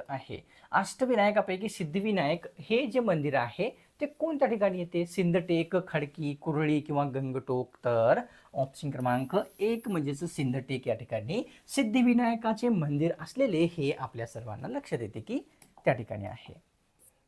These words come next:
प्रश्न सोळावा. प्रयागराज या ठिकाणी खालीलपैकी कोणकोणत्या नद्यांचा जो आहे तो संगम होतो ते विचारलेलं आहे. प्रयागराज या ठिकाणी सांगा आपल्याला येत असेल तर सरस्वती, यमुना, गंगा किंवा वरील सर्व.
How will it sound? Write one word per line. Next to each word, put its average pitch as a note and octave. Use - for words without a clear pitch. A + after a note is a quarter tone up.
प्रश्न B2+
सोळावा. A2+
प्रयागराज B3
या D#3
ठिकाणी C3+
खालीलपैकी D3
कोणकोणत्या G#3
नद्यांचा F#3
जो A3
आहे C#3
तो C4+
संगम A3+
होतो E3+
ते E3+
विचारलेलं C3
आहे. A#2+
प्रयागराज D3+
या D#3+
ठिकाणी D3+
सांगा D#3+
आपल्याला C#3+
येत A#2+
असेल B2
तर G#2+
सरस्वती, F#3+
यमुना, D3+
गंगा C3
किंवा B2+
वरील B2
सर्व. D3